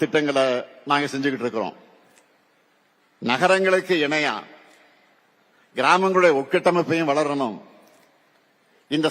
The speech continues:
சமச்சீரான வளர்ச்சி தான் நம்முடைய திராவிட மாடலுடைய இலக்கணம். அதுக்கு அடிப்படையான பணிகளை செஞ்சு திராவிட மாடல் கொள்கையை வலிமைப்படுத்தி வருகிறார் நம்முடைய ஐ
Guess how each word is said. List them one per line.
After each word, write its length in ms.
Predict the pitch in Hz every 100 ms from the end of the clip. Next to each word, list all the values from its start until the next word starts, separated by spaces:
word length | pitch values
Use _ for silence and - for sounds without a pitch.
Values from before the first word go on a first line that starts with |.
| -
சமச்சீரான 600 | 151 180 190 180 175 175
வளர்ச்சி 280 | 143 165 165 147
தான் 260 | 156 156 110 95 - - _ _ _ _ _ _ _ _ _ 160
நம்முடைய 260 | 170 170 160
திராவிட 320 | 139 160 185 180
மாடலுடைய 480 | 165 160 156 147 151 156 170 175 - - 143
இலக்கணம். 460 | 147 156 139 107 90 - _ _ _ _ _ _ _ _ _ _ _ _ _ _ _ - 143
அதுக்கு 220 | 175 170 143
அடிப்படையான 500 | 185 185 185 180 175 151
பணிகளை 300 | 160 165 151
செஞ்சு 280 | 143 143 165 160 120 104 - - _ _ _ _ _ _ _ _ _ _ _ 110
திராவிட 300 | 151 190 190
மாடல் 300 | 185 170 165 147
கொள்கையை 440 | 165 160 156 156 170 160 - - - - - _ _ _ _ _ _ _ -
வலிமைப்படுத்தி 540 | 139 180 185 165 156 160
வருகிறார் 380 | 143 147 147 151 - 127
நம்முடைய 220 | 143 139
ஐ 40 | 135